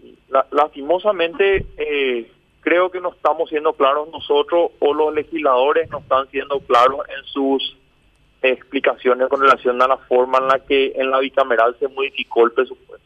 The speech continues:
¿verdad? Eh, es una pena porque acá lo, lo, lo real es que se están utilizando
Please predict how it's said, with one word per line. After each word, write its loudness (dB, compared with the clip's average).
¿verdad? -20
Eh, 2
es 2
una 2
pena 2
porque 0
acá 2
lo, 0
lo, 0
lo 0
real 4
es -2
que -2
se 0
están 0
utilizando -2